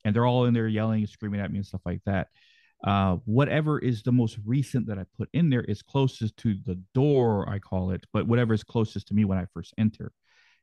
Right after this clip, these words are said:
And within the ring, I can speak to whatever is there. Now, that was the beginning stages of it. Over time, I learned to go inside the ring and also use my ability,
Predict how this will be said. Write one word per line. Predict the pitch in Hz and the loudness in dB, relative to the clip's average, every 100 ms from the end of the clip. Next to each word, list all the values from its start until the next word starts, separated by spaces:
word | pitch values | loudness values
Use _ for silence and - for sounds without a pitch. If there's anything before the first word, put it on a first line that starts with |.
| - | -4
And | 107 104 98 92 90 - _ _ | 0 2 4 2 0 -6 _ _
within | 110 110 123 | -2 4 6
the | 113 | 6
ring, | 104 139 143 127 | 4 4 6 6
I | 104 | 4
can | 95 98 95 | 0 -4 -4
speak | - - 120 - - | -12 -4 -4 -4 -4
to | 98 | -2
whatever | 95 98 92 - | 0 -2 -4 -8
is | 98 95 - | -8 -10 -6
there. | 101 98 - - _ _ _ _ | -4 -4 -6 -14 _ _ _ _
Now, | - 160 135 - _ _ _ _ _ _ | 0 2 2 -4 _ _ _ _ _ _
that | 117 131 | -2 2
was | 131 | 2
the | 107 | 2
beginning | 110 104 117 110 | 0 4 4 4
stages | - 131 120 - | 2 -12 -12 -14
of | |
it. | - - - | -16 -16 -4
Over | 117 107 | -2 -2
time, | 90 - 214 180 104 101 127 _ _ _ - | -8 -2 0 2 2 0 -2 _ _ _ -4
I | 107 | -2
learned | 110 117 | 2 2
to | 113 | 0
go | 104 101 | -4 -4
inside | 98 - 156 | -4 -6 -4
the | 123 | -2
ring | 110 104 | 0 0
and | 104 | 0
also | 107 - 110 | -2 -2 -6
use | 98 117 127 110 | 0 2 2 2
my | 110 98 | 0 -2
ability, | 92 - 196 214 107 98 98 | -6 -2 -2 0 -2 -4 -8